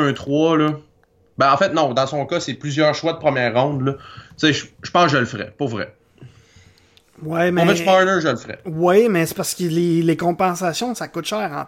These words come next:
Speaker 2: tabarouette, hein.
Speaker 1: Ben, écoute, trois choix de première ronde, Mitch Marner, je suis très à l'aise avec ça.
Speaker 2: Trois
Speaker 1: Je l'ai
Speaker 2: ch-,
Speaker 1: dit.
Speaker 2: trois choix de première ronde, euh, ouais, c'est, attends, hein, je...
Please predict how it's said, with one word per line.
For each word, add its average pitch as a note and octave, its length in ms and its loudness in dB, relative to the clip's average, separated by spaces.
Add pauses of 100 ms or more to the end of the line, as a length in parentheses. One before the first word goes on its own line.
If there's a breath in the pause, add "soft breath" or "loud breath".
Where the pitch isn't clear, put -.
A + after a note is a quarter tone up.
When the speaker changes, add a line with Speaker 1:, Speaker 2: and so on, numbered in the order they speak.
(160)
Speaker 2:
tabarouette, G3+ 580 -2
hein. G#3+ 120 -4 (460 soft breath)
Speaker 1:
Ben, B2+ 160 0
écoute, E3 300 -4 (140)
trois A3 240 -2
choix A3+ 140 -2
de - 40 -6
première F3 300 2
ronde, F3 120 -2
Mitch D#3+ 160 -4
Marner, C#3+ 280 -2
je D#3 60 -2
suis - 100 -16
très C#3+ 240 0
à B2 80 4
l'aise A2+ 100 0
avec G2+ 140 -6
ça. - 100 -20 (1700 loud breath)
Speaker 2:
Trois A2 140 -4
Speaker 1:
Je E3 60 6
l'ai F#3+ 140 10
Speaker 2:
ch-, - 180 -2
Speaker 1:
dit. E3 80 -10
Speaker 2:
trois A3 260 6
choix A#3+ 240 -2
de - 40 -20
première F#3 640 0
ronde, A3 480 0
euh, D3 720 0
ouais, D3+ 320 -4
c'est, D3 1040 -8
attends, C#3+ 160 -10
hein, G3 400 -6
je... E3 180 -4